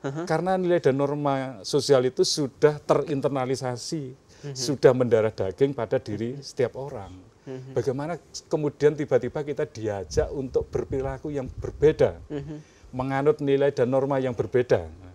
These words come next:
Speaker 2: itu kan butuh waktu, saya kira.
Speaker 1: Oke, Pak Sugeng, ketika kita berbicara tentang
Speaker 2: Hmm.
Speaker 1: habituasi tadi
Speaker 2: Hmm.
Speaker 1: yang memang membut-, eh, ini sudah terinternal cukup lama, sudah
Speaker 2: Hmm.
Speaker 1: diamini oleh
Speaker 2: Hmm.
Speaker 1: masyarakat sudah cukup lama, Pak.
Speaker 2: Hmm.
Speaker 1: Artinya, eh, bagaimana dengan sosialisasi yang saat ini sudah dilakukan oleh masyarakat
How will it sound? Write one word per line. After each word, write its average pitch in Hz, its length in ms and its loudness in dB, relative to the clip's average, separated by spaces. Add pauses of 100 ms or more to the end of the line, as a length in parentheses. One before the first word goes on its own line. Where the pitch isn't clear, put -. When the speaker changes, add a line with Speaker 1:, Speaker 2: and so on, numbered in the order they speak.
Speaker 2:
itu 151 240 -2
kan 151 220 -6
butuh 123 320 0
waktu, 120 340 -4
saya 95 160 -6
kira. 156 220 -4
Speaker 1:
Oke, 147 180 -4
Pak - 400 -4
Sugeng, 185 240 0
ketika 180 300 0
kita 180 160 -2
berbicara 156 500 -2
tentang 151 240 -4
Speaker 2:
Hmm. 160 80 -8
Speaker 1:
habituasi 131 540 -4
tadi 131 340 -2
Speaker 2:
Hmm. 147 80 4
Speaker 1:
yang 131 60 -6
memang 135 260 -8
membut-, 147 540 -2
eh, 139 340 2
ini 147 80 -2
sudah 151 260 4 (140)
terinternal 160 800 0
cukup 147 240 -4
lama, 143 180 -4
sudah 139 300 0
Speaker 2:
Hmm. 104 300 -12
Speaker 1:
diamini 160 920 0
oleh 139 160 0
Speaker 2:
Hmm. 143 120 -2
Speaker 1:
masyarakat 143 280 -6
sudah 147 220 -2
cukup 135 240 -4
lama, 127 240 -2
Pak. 135 160 -2
Speaker 2:
Hmm. 98 100 -10 (300)
Speaker 1:
Artinya, 180 540 0 (680)
eh, 165 320 2
bagaimana 160 760 2
dengan 151 360 -2
sosialisasi 170 720 -2
yang 170 80 -4
saat 151 200 -6
ini 160 160 -6
sudah 160 240 4
dilakukan 143 440 2
oleh 139 160 0
masyarakat 135 520 -2